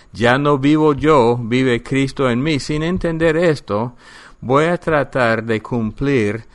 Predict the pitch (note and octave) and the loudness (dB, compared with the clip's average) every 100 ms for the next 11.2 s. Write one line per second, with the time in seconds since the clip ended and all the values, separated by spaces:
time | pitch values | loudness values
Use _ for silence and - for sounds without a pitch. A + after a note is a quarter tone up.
0 | - _ A2+ A2 - A2 G#2+ A#2+ D3+ C#3+ | -20 _ -4 -4 -2 -2 -2 -2 -2 -2
1 | B2 A#2+ A2+ - B2 A#2+ A2+ G2+ G2 - | 0 0 -2 -4 -4 -2 -4 -6 -8 -8
2 | G#2+ B2 C3+ C3 B2+ B2 A2 G2 F2+ A2+ | -6 -4 -2 -2 -2 -2 -2 -4 -2 -2
3 | B2 A#2+ A#2 A#2 A2+ G2 F#2 - F#2 F#2 | -2 -2 -4 -4 -4 -8 -10 -8 -6 -2
4 | A#2 B2 A#2 B2 B2 A2+ A2 G#2+ G#2 G#2+ | 0 0 0 -4 -4 -2 -2 -4 -6 -2
5 | A#2+ B2 C3 A#2+ - A#2 A2 - A2 A#2 | 0 0 -2 -4 -6 -4 -4 -6 -4 -2
6 | C3+ C#3+ - - _ - B2 A2 - B2+ | -2 -6 -12 -20 _ -4 -2 -2 -6 -4
7 | C#3 D3+ C#3 D#3+ D#3 - A#2 A2 G#2+ A2+ | -2 -2 -2 -4 -4 -4 -6 -4 -2 0
8 | A#2 G#2 G2 G2 - A2 G#2 G#2+ A2+ A2+ | 0 -2 -6 -8 -10 -8 -6 -2 -2 0
9 | A2+ A2+ A2+ A2+ A2+ G#2+ G#2+ G#2+ G2+ G2 | 0 0 0 -2 -4 -8 -4 -2 -2 -4
10 | F#2+ A2 - G#2+ F#2+ F2 F#2 G2 F2+ - | -8 -10 -8 -8 -6 -6 -8 -8 -10 -14
11 | D#2 | -16